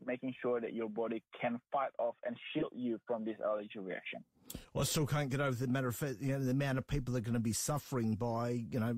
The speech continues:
Speaker 2: in the next few years. It just, you know, it's a staggering amount. Great, great if you sell antihistamines.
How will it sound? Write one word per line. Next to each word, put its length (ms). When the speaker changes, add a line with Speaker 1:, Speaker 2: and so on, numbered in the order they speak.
Speaker 2:
in 80
the 80
next 220
few 200
years. 680
It 200
just, 380
you 100
know, 120
it's 180
a 40
staggering 600
amount. 440
Great, 280
great 300
if 160
you 60
sell 200
antihistamines. 960